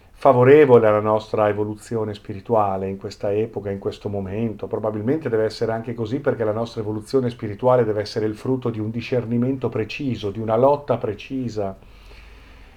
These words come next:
che riguarda la nostra capacità di distinguerci e di emergere da una situazione contraddittoria e conflittuale per poter maturare una visione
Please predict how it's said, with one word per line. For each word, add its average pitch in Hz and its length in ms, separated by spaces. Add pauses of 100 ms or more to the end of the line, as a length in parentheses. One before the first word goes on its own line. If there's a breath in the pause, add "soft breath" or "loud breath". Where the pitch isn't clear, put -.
(180 soft breath)
che 131 100
riguarda 139 380
la 123 80
nostra 123 300
capacità 123 420
di 127 120
distinguerci 143 840
e 123 80
di 131 240
emergere 113 1040
da 117 180
una 110 140
situazione 120 640
contraddittoria 113 880
e 101 60
conflittuale 117 920
per 110 180
poter 113 380
maturare 117 640
una 107 160
visione 113 640